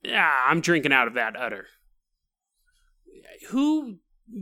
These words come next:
at what point in human history? 'Cause, I mean, someone had to sit there and go, "Man, you know what? My son's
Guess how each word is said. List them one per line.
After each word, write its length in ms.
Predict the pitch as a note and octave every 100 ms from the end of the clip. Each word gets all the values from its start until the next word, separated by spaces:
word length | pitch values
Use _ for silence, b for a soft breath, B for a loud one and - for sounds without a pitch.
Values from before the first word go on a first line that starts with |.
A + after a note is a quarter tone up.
| F3+
at 120 | G3 G#3
what 180 | C4
point 180 | C#4+ C4
in 120 | G#3
human 420 | F#3 G#3+ G3+ F#3+ E3
history? 480 | - F#3+ - C3+
'Cause, 160 | B2+ F3
I 80 | F#3
mean, 220 | G3 F3 B B B
someone 340 | - D#4 D#4+
had 200 | A#3+ A#3+
to 100 | G3+
sit 240 | - A#3+ G3
there 180 | F3+
and 380 | F3 E3 D3+ -
go, 260 | E3 D#3 C#3+
"Man, 320 | F#3 G#3+ G#3
you 80 | G#3
know 120 | G3+
what? 140 | G3 C#3+
My 140 | C#3+
son's 720 | - G3 G3 G#3 G3 -